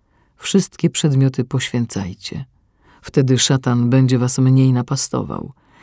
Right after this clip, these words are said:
gdyż będziecie mieć zbroję przeciwko niemu. Dziękuję, że odpowiedzieliście na moje wezwanie. Dwudziesty piąty lipca tysiąc dziewięćset osiemdziesiąt pięć.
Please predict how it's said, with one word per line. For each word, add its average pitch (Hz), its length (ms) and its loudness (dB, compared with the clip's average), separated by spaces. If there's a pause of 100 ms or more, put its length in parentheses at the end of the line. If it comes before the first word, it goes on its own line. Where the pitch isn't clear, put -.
(140)
gdyż 143 300 2
będziecie 139 400 2
mieć 143 220 0
zbroję 117 680 2
przeciwko - 500 -10
niemu. - 440 -10 (1500)
Dziękuję, 98 640 -2
że 120 220 -6
odpowiedzieliście 117 920 -4
na 113 140 -4
moje 87 280 -8
wezwanie. 107 680 -12 (3000)
Dwudziesty 156 520 2
piąty 165 360 2
lipca 131 380 -4
tysiąc 123 360 -4
dziewięćset 135 580 0
osiemdziesiąt 135 640 -4
pięć. - 580 -14